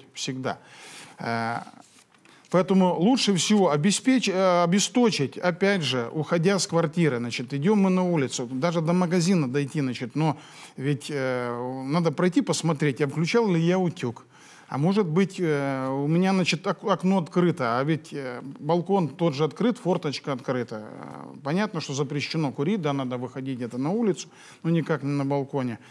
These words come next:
Значит, вылетел окурок и тебе влетел. Пока ты ходил в магазин, у тебя уже квартира полыхает. Такие ведь случаи есть. Поэтому лучше всего все обесточить.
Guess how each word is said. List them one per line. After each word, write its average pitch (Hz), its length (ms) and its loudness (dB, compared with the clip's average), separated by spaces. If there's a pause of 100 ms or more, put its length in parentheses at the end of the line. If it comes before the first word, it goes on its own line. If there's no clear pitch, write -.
(300)
Значит, 135 360 -6
вылетел 165 560 2
окурок 180 460 0
и 185 120 2
тебе 165 280 2
влетел. 147 520 0
Пока 131 220 -2
ты 156 120 -2
ходил 160 260 0
в 165 40 0
магазин, 156 420 0
у 127 40 -4
тебя 151 160 -4
уже 151 160 -4
квартира 147 420 -4
полыхает. 135 640 -4
Такие 143 220 -4
ведь 139 120 -4
случаи - 360 -4 (240)
есть. - 160 -6 (800)
Поэтому 151 340 2
лучше 262 340 4
всего 208 460 0 (180)
все 262 260 2
обесточить. 135 600 -2